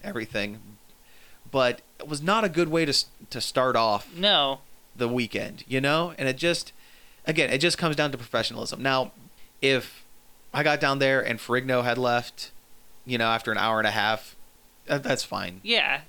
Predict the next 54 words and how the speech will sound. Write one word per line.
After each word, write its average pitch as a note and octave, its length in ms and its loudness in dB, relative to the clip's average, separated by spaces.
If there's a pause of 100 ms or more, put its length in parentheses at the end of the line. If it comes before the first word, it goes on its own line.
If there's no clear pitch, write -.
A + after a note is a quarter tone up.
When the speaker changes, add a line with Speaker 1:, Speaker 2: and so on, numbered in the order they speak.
(100)
Speaker 2:
he's G3+ 280 -6
a F3 260 -2 (200)
celebrity. B2+ 580 -6
They, C#3 300 -8 (320)
that C#3+ 160 -2
happens. C3+ 640 -8
<laughs> - 40 -10
Speaker 1:
Right. C3 460 2 (540)
But C#3+ 500 0
to E3 80 -2
have E3 220 0
the D#3+ 120 2
entire D#3 400 2
thing C#3+ 240 -2
packed - 360 0
up B2+ 140 2
and A#2 160 -2
gone, B2+ 440 0 (500)
and C3+ 100 2
Speaker 2:
Yeah, A3 100 4
Speaker 1:
for E3 60 4
me - 60 4
Speaker 2:
you D#3 60 4
Speaker 1:
to D3+ 40 0
Speaker 2:
couldn't B3+ 140 2
Speaker 1:
just A#3 100 4
Speaker 2:
even A3+ 220 0
get G#3+ 160 2
your G3 160 0
wristband. F3+ 580 0
Speaker 1:
couldn't G#3+ 160 2
even G#3 160 2
get G3+ 100 2
my F#3 100 2
wristband F3 460 2
early. D#3 460 2 (220)
They C3+ 300 2 (120)
couldn't E3 220 0
get D#3 120 0
my C#3 120 -2
free D#3 260 -2
drink, C#3+ 300 -2
which B2 200 0
I, G#2+ 540 2
I - 20 0
don't G2 180 -2
really F2+ 200 -8
care F#2+ 300 -8
about. F#2+ 340 -8
That's G#2 240 -8
not - 140 -12
a - 40 -12
big - 200 -16
deal. - 260 -10